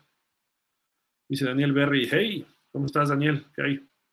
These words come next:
Luis Ángel Morales Vallado, saludos, don Gil, Miami ya no puede ser quinto seed, es decir, ya no podría jugar contra el campeón del sur, que sería el rival más accesible de los campeones divisionales,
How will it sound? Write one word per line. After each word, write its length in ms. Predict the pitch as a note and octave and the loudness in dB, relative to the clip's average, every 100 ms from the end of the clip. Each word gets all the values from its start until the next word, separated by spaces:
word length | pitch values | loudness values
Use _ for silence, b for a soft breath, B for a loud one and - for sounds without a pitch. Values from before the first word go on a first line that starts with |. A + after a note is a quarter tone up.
| _ _ _ _ _ _ _ _ _ | _ _ _ _ _ _ _ _ _
Luis 240 | C3 B2+ - | -10 -4 0
Ángel 560 | D3 D3 D#3+ D#3 D3+ | 0 0 2 4 4
Morales 920 | C#3+ C3 B2 A#2+ A#2 C3+ C#3 C#3 - C#3 | 2 0 -2 0 2 4 2 0 -6 -6
Vallado, 420 | A#2 A#2+ B2 A#2 | -4 -2 -2 -2
saludos, 300 | C#3 E3+ D#3+ | -2 0 0
don 140 | D#3+ | -2
Gil, 240 | D3+ F3 E3 | 0 0 2
Miami 360 | C#3 D#3+ E3 | 0 0 0
ya 120 | D#3 | 0
no 180 | D#3+ D#3 | 0 -4
puede 260 | D3 D#3 D3+ | 0 2 2
ser 320 | D3 D#3 D3+ | 0 -2 -2
quinto 380 | D3+ D3+ D3 C3+ | -2 0 0 -2
seed, 320 | - D#3 E3 b b b - | 0 0 0 b b b -2
es 140 | C#3 | 2
decir, 300 | C#3 C#3+ C#3+ | 2 2 2
ya 100 | D3 | 2
no 160 | D3+ D3 | 0 0
podría 320 | B2+ C3 C#3 | 0 2 0
jugar 360 | C#3+ C3+ C#3+ | 0 0 0
contra 260 | C#3+ C3+ B2 | -2 -4 -4
el 80 | A2 | -6
campeón 360 | A2+ A2+ B2+ | -6 -4 -2
del 160 | C3+ A2+ | -2 -2
sur, 380 | - C#3 - - _ _ _ _ _ _ - | -4 -4 -4 -6 _ _ _ _ _ _ -10
que 120 | C3+ | -8
sería 280 | - B2+ C#3+ | -2 0 2
el 40 | |
rival 280 | C#3 C3+ C#3+ | 4 4 4
más 180 | C#3+ C#3 | 2 -2
accesible 560 | C3+ A#2+ - C3+ C#3 | -4 -6 -2 0 0
de 60 | B2 | 0
los 180 | A2 - | -4 -8
campeones 340 | A2 C3 B2+ | -8 -6 -4
divisionales, 720 | A#2+ A2+ B2+ C#3 C#3 A#2 - | -4 -6 -4 -2 -2 -2 -10